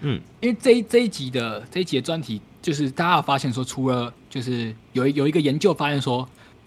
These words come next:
Speaker 2: 刚好十月它就是一个，就是所谓骇客就是收益最高的一个月份嘛。
Speaker 1: 嗯。
Speaker 2: 那同时间我们也发现了，就是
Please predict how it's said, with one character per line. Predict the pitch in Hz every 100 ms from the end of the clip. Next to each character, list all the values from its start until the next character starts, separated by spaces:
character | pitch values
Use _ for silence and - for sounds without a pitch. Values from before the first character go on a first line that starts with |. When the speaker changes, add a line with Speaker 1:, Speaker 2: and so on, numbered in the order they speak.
| -
Speaker 2:
刚 | 190 190
好 |
十 | 127 - 131
月 | 185 156
它 | 139 156
就 | 156
是 | 160
一 | 123
个， | 117 104 95 101
就 | -
是 | 110
所 | 110 110
谓 | 117 - - - -
骇 | 143
客 | 123 139 113
就 | 131
是 | 117 110
收 | - 139 147
益 |
最 | 131 143
高 | 120
的 | 117
一 |
个 | 110
月 | 120 104
份 | 117 87
嘛。 | - -
Speaker 1:
嗯。 | 175 180 107
Speaker 2:
那 |
同 | 78 147 156
时 | 151
间 | 139
我 | 139
们 | 113
也 |
发 | 107 131 135
现 | 151 101
了， | 92
就 | 110
是 | - 104